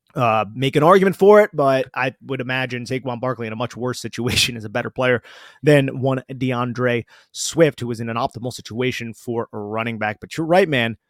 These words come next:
Julian Love ended up making the Pro Bowl one year away from the New York Giants. And I, I look at Julian Love and that departure sign for, like, what, like, six mil a year or something over there with the Seattle Seahawks.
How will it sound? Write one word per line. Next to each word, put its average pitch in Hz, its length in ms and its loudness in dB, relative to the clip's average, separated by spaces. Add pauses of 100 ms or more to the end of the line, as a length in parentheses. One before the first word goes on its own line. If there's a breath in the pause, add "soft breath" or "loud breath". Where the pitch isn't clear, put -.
(260)
Julian 160 380 0
Love - 460 0 (500)
ended 151 220 0
up 160 80 0
making 147 300 -4
the 135 60 -8
Pro 120 240 -4
Bowl 117 260 -4
one 135 200 -4
year 135 260 0
away 117 640 -4 (240)
from 131 340 -4
the 131 60 -4
New 123 160 -4
York 113 320 -2
Giants. 101 600 -6 (120)
And 104 300 -2
I, 107 480 -2
I 113 100 -4
look 156 280 0
at 160 260 4
Julian 123 400 -4
Love 113 180 -2
and 113 120 -6
that 104 80 -6
departure - 480 -4
sign 113 240 -8
for, 110 120 -8
like, 107 200 -4
what, 107 180 -6
like, 110 160 -8
six - 220 -12
mil 113 140 0
a 113 40 0
year 120 320 2 (340 soft breath)
or 117 60 -8
something 127 420 0 (260)
over 123 180 0
there 123 160 6
with 113 160 -4
the 117 220 -2
Seattle 113 380 0
Seahawks. 107 720 -2